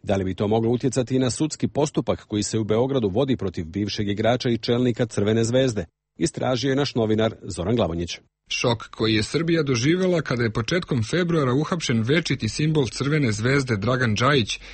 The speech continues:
Speaker 2: zbog sumnje da je sa još dvojicom funkcionera tog beogradskog kluba učestvovao u milijunskim malverzacijama prilikom transfera igrača u inostrane klubove, ovih dana zamijenjen je novim iznenađenjem. Iz Crne Gore stigla je vest da je Dragan Džajić dobio državljanstvo te zemlje.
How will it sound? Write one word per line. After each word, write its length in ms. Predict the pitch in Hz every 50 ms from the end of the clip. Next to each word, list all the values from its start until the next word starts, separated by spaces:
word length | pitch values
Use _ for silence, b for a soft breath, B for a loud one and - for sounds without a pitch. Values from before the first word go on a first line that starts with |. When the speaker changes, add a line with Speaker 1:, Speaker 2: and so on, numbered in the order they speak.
| B B B
Speaker 2:
zbog 220 | 156 160 175 147
sumnje 320 | - - 165 160 160 156 139
da 80 | 127
je 80 | 117 107
sa 180 | 98 - 107
još 280 | 101 113 139 147 127 113
dvojicom 460 | 117 123 143 151 156 147 - 143 120
funkcionera 640 | 104 - 101 101 - - 117 117 135 147 147 139 120
tog 300 | - - 143 143 123 117
beogradskog 520 | 127 135 143 165 165 143 - - 113 -
kluba 320 | - 143 156 165 156 135
učestvovao 640 | 131 143 151 151 185 175 - - - 139 123 113 104
u 80 | 101 101
milijunskim 680 | 104 107 107 113 127 151 165 160 147 - - 113 104
malverzacijama 960 | 98 95 95 90 98 95 98 104 127 131 135 131 - 165 151 139 120 104 90
prilikom 420 | - - 87 92 90 - 90 92
transfera 500 | - - 131 131 139 131 - 147 131 113
igrača 440 | 92 - - 117 127 135 131 - 113
u 40 | 113
inostrane 440 | 120 135 135 110 - 107 92 82 85
klubove, 460 | - 147 165 170 160 156 139 123 85 B B B B B B B B -
ovih 300 | - 185 180 175 143 127
dana 260 | 147 147 156 156 135
zamijenjen 540 | 117 110 123 131 139 147 143 135 127 117 110
je 100 | 98 98
novim 360 | 104 113 127 127 120 110 101
iznenađenjem. 760 | 95 90 92 98 95 95 92 92 117 120 127 123 104 90 85 B B B B B B B -
Iz 120 | - -
Crne 300 | - - 117 107 107 98
Gore 260 | 101 123 139 143 143
stigla 340 | 120 - - 147 139 151 147
je 80 | 139 127
vest 400 | 139 151 160 156 151 - - -
da 120 | - 170
je 80 | 165 160
Dragan 340 | 143 139 135 117 110 104 101
Džajić 360 | - 123 139 143 135 135 -
dobio 460 | - 123 120 113 107 117 117 117 117 -
državljanstvo 680 | 120 120 131 139 131 117 101 87 90 87 - - 92
te 140 | - - 98
zemlje. 420 | 95 95 113 120 120 117 104 90